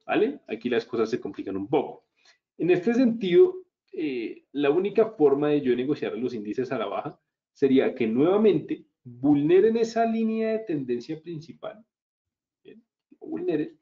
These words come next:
y me den un patrón en H cuatro o H uno de pullback hacia esa misma línea con el fin de evitar un breakout failure, ¿listo? Porque no quisiera ganarme una ruptura fallida en esos activos,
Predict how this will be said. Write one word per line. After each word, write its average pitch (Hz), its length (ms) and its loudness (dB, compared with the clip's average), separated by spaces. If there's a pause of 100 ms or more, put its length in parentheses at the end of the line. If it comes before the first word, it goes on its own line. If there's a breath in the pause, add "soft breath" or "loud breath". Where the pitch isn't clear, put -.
(260)
y 170 140 -6
me 156 140 4
den 151 180 6
un 165 140 -2
patrón 165 360 2
en 120 120 2
H 117 240 -4
cuatro 156 280 0
o 180 40 4
H 180 180 2
uno 185 340 -2
de 131 280 -2
pullback 214 640 -2
hacia 135 460 0
esa 143 200 0
misma 180 340 -4
línea 170 400 -4 (360)
con 156 180 2
el 170 180 -4
fin 151 440 -2
de 120 340 0
evitar 113 360 -2
un 110 120 -4
breakout 113 420 -2
failure, 160 340 0 (340)
¿listo? 131 480 -4
Porque - 200 -10
no 110 180 -2
quisiera 110 340 0
ganarme 101 460 -6 (320)
una 104 160 -2
ruptura 98 420 -2
fallida 92 340 -4
en 87 80 -8
esos 104 240 -16
activos, - 480 -20